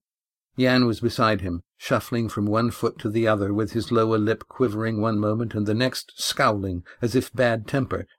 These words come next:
could make him seem to be in control of himself. Mufrid scanned their faces, relishing their distress. He set his knife on the desk,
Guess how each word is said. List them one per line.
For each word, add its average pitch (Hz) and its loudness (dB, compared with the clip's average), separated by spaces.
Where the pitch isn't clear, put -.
could 104 -2
make 107 0
him 92 -4
seem 107 0
to 104 -4
be 98 2
in 92 0
control 98 0
of 90 -4
himself. 90 -4
Mufrid 151 -2
scanned 127 0
their 110 0
faces, 98 -6
relishing 101 -2
their 90 -2
distress. 92 -4
He 120 0
set 135 -2
his 117 -2
knife 120 0
on 123 2
the 104 0
desk, 95 -4